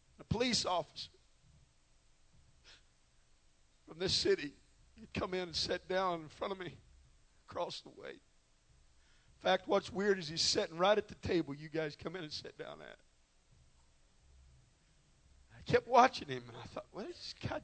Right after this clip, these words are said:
doing?" I'd look down, and he'd keep,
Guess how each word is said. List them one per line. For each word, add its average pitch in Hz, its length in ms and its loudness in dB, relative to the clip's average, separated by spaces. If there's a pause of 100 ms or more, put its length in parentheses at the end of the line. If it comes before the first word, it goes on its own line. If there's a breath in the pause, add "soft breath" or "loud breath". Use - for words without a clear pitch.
(160)
doing?" 320 360 0 (2750)
I'd 147 140 -8
look 196 240 6
down, 190 300 10
and 165 160 0
he'd 156 220 -6
keep, - 180 -4